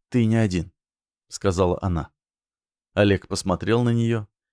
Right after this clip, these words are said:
и в его глазах зажглась искра, которую давно потушили боль и одиночество. Вечер в доме затих. Свет лампы, освещавший их разговор, стал тускнее, а за окном город застыл в своём холодном молчании.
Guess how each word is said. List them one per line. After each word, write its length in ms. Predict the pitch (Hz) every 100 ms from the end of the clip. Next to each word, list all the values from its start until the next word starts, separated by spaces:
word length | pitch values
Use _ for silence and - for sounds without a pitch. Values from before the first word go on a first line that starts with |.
| _
и 180 | - 139
в 40 |
его 300 | 113 113 110
глазах 380 | 107 104 101 107
зажглась 480 | 95 90 101 95 - -
искра, 340 | 131 - 90
которую 380 | - 95 104 101
давно 340 | 101 101 123
потушили 480 | 110 98 95 107 92
боль 340 | 82 98 101 -
и 100 | 104
одиночество. 840 | 92 90 82 71 - - - 101 _ _ _ _ _ _ _ _ _ -
Вечер 400 | 117 147 - 123
в 80 | 104
доме 280 | 104 95
затих. 480 | 87 95 - - - _ _ _ _ _
Свет 360 | - - 120 110
лампы, 300 | 120 120 98
освещавший 600 | 95 107 - 113 - 104
их 260 | - 104 107
разговор, 460 | 98 95 98 95
стал 220 | - 95
тускнее, 640 | 90 92 - - 117 123 117 _ _ _ _
а 140 | - 175
за 140 | 139
окном 360 | 123 135 135 110
город 300 | 107 101 87
застыл 380 | 98 - 113
в 60 | 98
своём 360 | - 95 98 92
холодном 440 | - 85 87 87
молчании. 640 | 82 80 - 82 - -